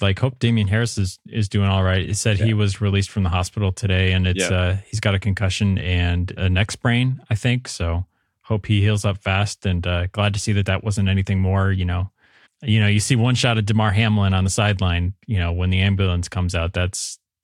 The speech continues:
Speaker 1: that, that's gotta be a tough moment for everybody. You know, it's a little bit of P T S D there, but
Speaker 2: I don't like that they showed Hamlin on T V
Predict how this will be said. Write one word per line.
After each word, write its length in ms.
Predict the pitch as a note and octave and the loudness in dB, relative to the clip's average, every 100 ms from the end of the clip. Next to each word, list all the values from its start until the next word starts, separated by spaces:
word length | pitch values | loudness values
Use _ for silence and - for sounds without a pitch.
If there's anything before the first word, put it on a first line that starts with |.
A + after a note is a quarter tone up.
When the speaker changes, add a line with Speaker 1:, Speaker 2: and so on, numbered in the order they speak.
| - | -4
Speaker 1:
that, 200 | F#2 - | -4 0
that's 200 | G2 - | -4 0
gotta 200 | G#2 G2 | -2 0
be 100 | F#2 | 0
a 60 | |
tough 240 | F#2 F#2 - | 0 -2 0
moment 240 | F2+ F2+ F2 | -2 -2 -4
for 140 | F2 | -4
everybody. 460 | F2 F2 E2 E2+ E2+ | -4 -4 -4 -4 -4
You 100 | E2+ | -4
know, 140 | E2 | -4
it's 120 | F2+ | -4
a 40 | F2+ | -2
little 100 | F2 | -2
bit 120 | F2 | -2
of 80 | F2+ | -4
P 120 | F#2 | -4
T 140 | - | -4
S 100 | F2 | -4
D 160 | - F#2 | -2 -2
there, 260 | F2 F2 G2+ - | -2 -4 -6 -4
but 180 | F2 E2 - | -4 -4 -2
Speaker 2:
I 80 | G2+ | -2
don't 100 | G2+ | 0
like 140 | F#2 | -2
that 120 | F#2 | -4
they 100 | F2 | -6
showed 260 | D#2+ E2+ D#2+ | -6 -8 -8
Hamlin 320 | F2 F2 D#2 | -8 -8 -10
on 220 | D2+ D#2 - | -12 -16 -14
T 160 | F#2 | -8
V 300 | E2+ F2 D#2+ | -6 -6 -8